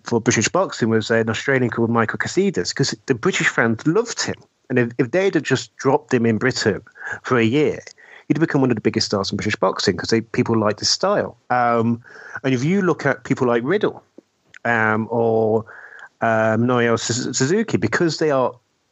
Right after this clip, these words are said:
or Keith Lee, because they are in Britain so frequently,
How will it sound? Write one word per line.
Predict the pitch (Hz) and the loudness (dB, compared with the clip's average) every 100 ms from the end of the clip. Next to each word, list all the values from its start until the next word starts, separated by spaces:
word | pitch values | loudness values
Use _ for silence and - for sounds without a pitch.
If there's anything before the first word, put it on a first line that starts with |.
| - | -6
or | 135 135 | -2 0
Keith | - 131 110 | 0 -2 0
Lee, | 180 226 | 0 0
because | - - 160 | 0 -2 0
they | 151 | 0
are | 135 - | 0 0
in | 175 202 | 0 2
Britain | 180 - 131 | 0 0 -2
so | 113 123 110 | 0 0 0
frequently, | - 185 220 - 104 92 - | 0 -2 0 -2 -2 -4 -10